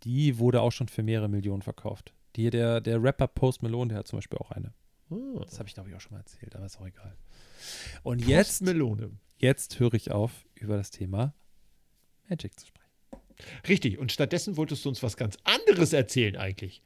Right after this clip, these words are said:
Speaker 2: was viel Spannenderes. Und das war?
Speaker 1: Ach so, ich dachte, jetzt ist dein Redeanteil. Ich wollte nicht die ganze Zeit so durch-
Speaker 2: Ach so, ich dachte, du
Speaker 1: schnattern.
Speaker 2: wolltest was erzählen.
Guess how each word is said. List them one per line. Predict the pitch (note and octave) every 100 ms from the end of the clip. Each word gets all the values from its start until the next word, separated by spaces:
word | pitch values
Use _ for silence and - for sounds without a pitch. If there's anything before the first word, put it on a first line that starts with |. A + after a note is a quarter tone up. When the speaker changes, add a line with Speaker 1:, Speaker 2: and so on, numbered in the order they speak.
| _
Speaker 2:
was | - B2 -
viel | - C#3 G#2+
Spannenderes. | - - - A2 F#2+ F#2 - _
Und | A#2+ A#2
das | G2 A#2+
war? | A#2 F3 A3+ _ _ _ _ _ _ _ _ _ _ _ _
Speaker 1:
Ach | -
so, | C#3
ich | A#2
dachte, | A2+ A2+ A2+
jetzt | G#2+
ist | A#2 -
dein | B2
Redeanteil. | A#2+ A2+ G2 G#2 - G2+ F#2+ G#2 -
Ich | -
wollte | G#2+ G2+
nicht | -
die | G#2
ganze | G#2+ -
Zeit | -
so |
durch- | G2+ A#2 - - -
Speaker 2:
Ach | C3+
so, |
ich | G3
dachte, | D#3+ C#3+
du | C#3+
Speaker 1:
schnattern. | D#3+
Speaker 2:
wolltest | B2+ -
was | A2+
erzählen. | A#2 G2+ A2 G2+